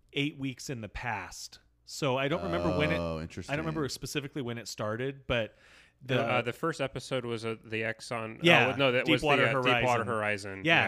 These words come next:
Speaker 3: Yeah.
Speaker 1: and that was, like, it was literally, like, two months after that had happened.
Speaker 2: Gotcha.
Speaker 1: So they were working, like, almost in real time.
Speaker 2: Weird.
Speaker 1: And they were, and they were, like, taking this sh-,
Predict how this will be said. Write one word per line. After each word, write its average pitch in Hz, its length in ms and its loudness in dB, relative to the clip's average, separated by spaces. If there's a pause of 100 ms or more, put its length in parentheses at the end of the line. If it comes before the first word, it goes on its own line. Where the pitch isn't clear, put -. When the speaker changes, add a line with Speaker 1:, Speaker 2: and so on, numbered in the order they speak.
(100)
Speaker 3:
Yeah. 151 60 -2
Speaker 1:
and 143 100 0
that 156 160 4
was, 160 160 -6
like, 135 380 -2 (120)
it 165 60 -2
was 147 180 0
literally, 156 400 2
like, 123 220 2
two 165 180 -2
months 135 380 -2 (100)
after 117 880 -4
that 113 220 -2
had 117 120 -4
happened. 101 440 -2
Speaker 2:
Gotcha. 92 500 -8
Speaker 1:
So 135 240 -2
they 147 180 0
were 185 160 -2
working, 143 420 -6
like, 107 280 -6 (880)
almost 143 360 -4
in 117 180 -4
real 131 240 0
time. 123 380 -4
Speaker 2:
Weird. 135 640 2
Speaker 1:
And 160 120 2
they 170 120 2
were, 160 160 -4 (100)
and 160 140 -2
they 151 80 0
were, 135 260 -2
like, 143 240 2 (180)
taking 175 420 -8
this 147 120 -6
sh-, - 160 -6